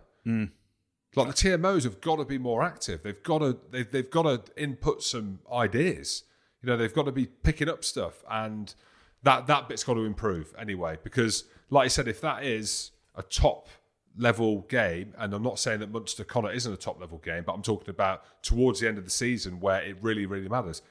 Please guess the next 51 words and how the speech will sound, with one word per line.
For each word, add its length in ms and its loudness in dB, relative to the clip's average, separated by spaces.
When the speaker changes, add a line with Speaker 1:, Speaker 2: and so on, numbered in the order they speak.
Speaker 2:
It 160 -2
matters 340 4
now. 380 -4
Speaker 1:
Yeah. 300 2
Speaker 2:
But 140 2
in 100 2
the 140 4
eyes 260 0
of 140 -8
the 80 -10
public, 680 -2
how 180 6
are 60 6
you 120 4
missing 340 -2
that? 200 -8
Speaker 1:
Yeah. 240 0
Speaker 2:
I'd 160 -4
like, 180 0
g-, 140 -6
genuinely, 500 2
I'm 100 2
not 160 4
saying 220 4
that, 140 -2
I'm 120 -4
not 160 0
saying 320 2
that 160 -4
Connacht 260 4
would 80 -4
have 100 -4
won 120 -2
the 80 -4
game, 240 2
because 400 -8
obviously 440 -4
it 80 0
ebbs 240 2
and 100 -6
flows 300 4
in 80 -6
different 300 -8
ways, 320 -2
however 380 -4
different 300 -10
calls 260 -4
are 60 -8
made. 200 -8
But 240 0
yeah, 260 0